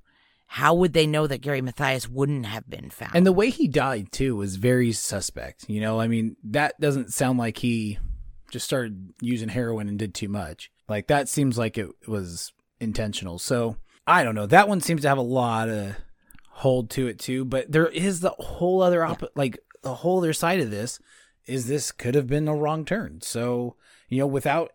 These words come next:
Speaker 2: any
Speaker 1: Yeah.
Speaker 2: kind of a smoking gun or anything really to point to that, I guess the wrong turn theory, to me,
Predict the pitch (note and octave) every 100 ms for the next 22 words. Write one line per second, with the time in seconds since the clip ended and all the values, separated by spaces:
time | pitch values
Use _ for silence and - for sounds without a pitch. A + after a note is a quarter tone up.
0 | - E3 F3 E3+ E3+ E3 C3+ A#2+ D3 D3
1 | C#3+ B2+ C#3 D3+ C3+ A2+ G#2+ G2 _ _
2 | D3 C#3+ C#3 C#3 C3 G#2 C3 D3 D3+ F3
3 | E3+ _ - - - C#3+ F#3+ A3 C#3+ A#2+
4 | D3+ E3 D3+ C#3+ D3 E3 F3+ F#3 G3+ G#3
5 | F#3+ - - _ _ - C3+ B2+ C3+ F3+
6 | G3+